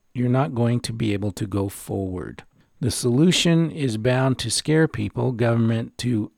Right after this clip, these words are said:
quote, take over big banks." But again, he says, "So the problem isn't simply a debt write-down, it's to restructure the financial system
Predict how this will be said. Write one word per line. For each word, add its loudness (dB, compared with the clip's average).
quote, -2
take -2
over -2
big -8
banks." -6
But 0
again, 0
he -2
says, -4
"So 0
the -2
problem 2
isn't 0
simply -2
a -2
debt 2
write-down, -2
it's -4
to -4
restructure -2
the -4
financial -2
system -2